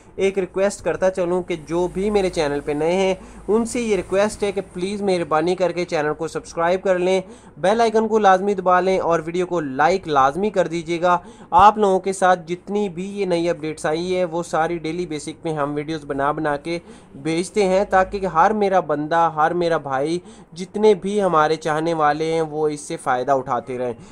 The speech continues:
तो आप लोगों को बताऊं टूरिस्ट वीज़े के हवाले से कि अग-, जो भी मेरा भाई वीज़ा लेना चाहता है उन लोगों ने पहले ये काम नहीं था लेकिन अब कर दिया है कि अगर आप दुबई का वीज़ा लेना चाहते हैं, विजिट वीज़ा लेना चाहते हैं,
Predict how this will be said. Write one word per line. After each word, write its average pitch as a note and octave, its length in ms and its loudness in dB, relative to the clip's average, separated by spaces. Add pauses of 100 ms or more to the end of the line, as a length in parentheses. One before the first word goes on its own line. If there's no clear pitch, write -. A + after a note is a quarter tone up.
(160)
तो F#3+ 80 2
आप A3 180 10
लोगों G#3+ 180 6
को G#3 120 2
बताऊं F3+ 400 2
टूरिस्ट E3+ 380 0
वीज़े D#3 220 -4
के D3+ 120 -6
हवाले C#3 400 0
से F#3+ 240 -2 (420)
कि F#3 60 0
अग-, F#3+ 160 0
जो G3+ 260 2
भी A3 140 -2
मेरा G3 200 2
भाई E3+ 320 0
वीज़ा D#3+ 320 0
लेना E3+ 280 0
चाहता D#3 360 -2
है F3 240 -2
उन G#3+ 140 0
लोगों E3+ 300 2
ने E3+ 240 0 (160)
पहले F3+ 360 0
ये F3+ 340 -2
काम D#3+ 280 2
नहीं D#3+ 280 0
था F3+ 200 2
लेकिन E3+ 420 -4
अब G3+ 200 2
कर D3+ 200 0
दिया D#3 260 -4
है F3+ 220 0 (340)
कि - 140 -6
अगर G#3+ 320 4
आप F3+ 260 6
दुबई E3+ 300 0
का F#3+ 140 0
वीज़ा D#3+ 260 -2
लेना C3+ 300 -4
चाहते D#3+ 340 -6
हैं, F3 220 -2
विजिट D3 280 -8
वीज़ा C#3 220 -4
लेना C3+ 240 -4
चाहते D#3 280 -4
हैं, F#3+ 140 0